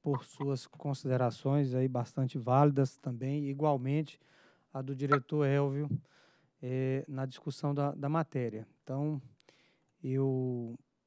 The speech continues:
apenas incluiria aqui, doutor Elvio, na realidade, uma determinação para que a S C G proceda a estudos, eh, com o objetivo de avaliar o atual critério,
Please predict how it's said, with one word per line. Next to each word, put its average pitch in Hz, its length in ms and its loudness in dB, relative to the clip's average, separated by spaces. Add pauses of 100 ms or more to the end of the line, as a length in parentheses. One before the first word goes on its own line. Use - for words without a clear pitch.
(580)
apenas 139 500 -2
incluiria 147 560 0
aqui, 175 360 -4
doutor 135 320 -4
Elvio, 120 200 -8
na 123 100 -8
realidade, 131 420 -4
uma 135 100 -4
determinação 147 720 -2
para 147 220 -2
que 143 160 -4
a 147 60 2
S 151 100 0
C - 260 -4
G 135 240 -2
proceda 160 640 -2
a - 20 0
estudos, 170 800 -6 (720)
eh, 135 160 -6
com 143 160 -8
o 143 40 -2
objetivo 139 500 -4
de 147 100 -2
avaliar 156 460 2
o 165 80 0
atual 147 340 -2
critério, 170 680 2